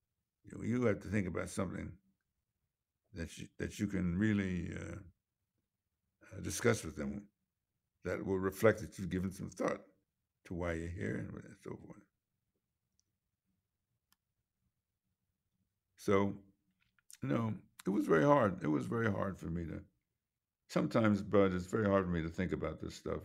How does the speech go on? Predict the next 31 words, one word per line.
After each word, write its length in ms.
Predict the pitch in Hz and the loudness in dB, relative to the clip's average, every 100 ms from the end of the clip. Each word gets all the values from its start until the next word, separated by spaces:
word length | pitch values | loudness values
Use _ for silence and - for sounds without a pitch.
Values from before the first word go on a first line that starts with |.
| - | -10
because, 340 | - 98 85 - - _ _ _ _ _ _ _ _ _ - - - _ _ _ _ _ _ _ _ | -8 -6 -6 -10 -20 _ _ _ _ _ _ _ _ _ -20 -20 -20 _ _ _ _ _ _ _ _
oh, 380 | 107 107 104 98 | 8 12 12 12
man. 500 | 90 87 85 85 82 - _ _ _ _ _ _ _ _ _ - | 10 6 6 4 0 -8 _ _ _ _ _ _ _ _ _ 2
You 60 | |
know 120 | 147 147 | 8 10
what 120 | 139 | 12
happens 540 | 135 127 131 117 - - _ _ _ _ | 10 6 0 -4 -12 -20 _ _ _ _
when 140 | 104 110 | 8 10
I 80 | |
have 160 | 120 110 | 10 10
to 120 | 110 | 8
answer 200 | 120 117 | 6 4
questions 400 | 104 120 110 110 | 6 6 6 2
like 200 | 113 104 | 2 2
this? 380 | 113 110 - - _ _ _ _ _ _ _ _ _ _ _ _ _ _ _ | 2 0 -4 -16 _ _ _ _ _ _ _ _ _ _ _ _ _ _ _
Uh, 80 | 127 - | -6 2
I'm 200 | 120 127 | 4 8
talking 440 | 135 127 107 92 | 12 12 12 4
to 80 | 92 | 4
you, 420 | 92 110 82 82 - _ _ _ _ _ _ _ _ _ _ | 6 8 6 2 -6 _ _ _ _ _ _ _ _ _ _
but 160 | - 95 | 6 8
there's 200 | 107 82 | 8 6
a 40 | |
little 260 | 92 131 90 | 6 6 4
gremlin 600 | 69 95 104 82 78 80 82 _ _ _ _ - | 6 10 10 8 2 -2 -10 _ _ _ _ 2
sitting 320 | - 101 92 | 8 8 8
on 140 | 87 | 6
my 160 | 85 82 | 6 4
shoulder 400 | - 92 85 80 | 6 6 6 4
and 100 | 80 | 0
says, 340 | - 76 78 | -2 -2 -4